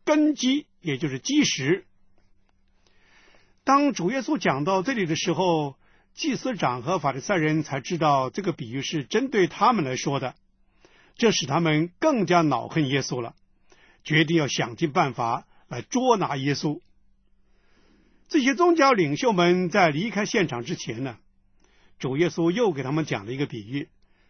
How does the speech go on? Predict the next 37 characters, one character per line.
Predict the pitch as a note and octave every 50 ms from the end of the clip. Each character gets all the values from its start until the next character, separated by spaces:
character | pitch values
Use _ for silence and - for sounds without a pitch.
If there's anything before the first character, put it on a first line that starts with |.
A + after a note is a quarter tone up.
| _ _ _ _ _ _
这 | - - C4+
就 | G#3 C#4 C4+ A#3+
是 | - - A#3 G#3+ G3 F#3 F3+ F3+
马 | E3+ D#3 C#3+ C3 C3 B2+
太 | - - C4+ B3 G#3
福 | E3+ - - F#3
音 | G3 G3+ G#3+ G#3+ G#3+
的 | E3 F3+ E3+
二 | C#4 C#4+ - B3 A#3 G#3
十 | E3+ - - F3+
二 | A3 - - C#4 D4 C#4+ B3+ G#3 D#3
章 | - G3+ F#3+ F3+ F3+ F#3+ G3 - _ _ _ _ _ _ _ _ _
第 | - G#3+ G#3+
一 | C4 D4+ D4
节 | - - D3+ D3+
到 | C#3 - F3 D#3+ D3+ C#3+
十 | C3+ - -
四 | F#3 - - A#3+ E3+
节 | - D3+ C#3 C#3 D#3+ F#3 - _ _ _ _ _
婚 | - - - C4 C#4+ D4 C#4
宴 | A#3 F3 C#3+ D3+
的 | D#3+ D3+
比 | - C#3 A2+ G2+
喻 | A#2 C3
了。 | B2 A#2+ - - _ _ _ _ _ _ _ _ _ _ _ _ _ _ _ _
这 | - F#4
个 | G4+ F4+ C4+
比 | A3 F3 F3
喻 | A3
的 | A#3+ B3+
内 | B3+ C4 C#4+ B3+
容 | G#3+ F#3+ G3 G3 G3 G3+ G#3 G#3 G3 F#3+ F3+ - _ _ _
是 | - - - C4 G3
说， | - B3+ A#3+ A3+ A3+ A3+
一 | A3 F#3 G3
个 | F#3 G3 F3
王 | C#3+ C3+ C3 B2 B2 C3+ D#3+ F#3 G#3 G#3+ -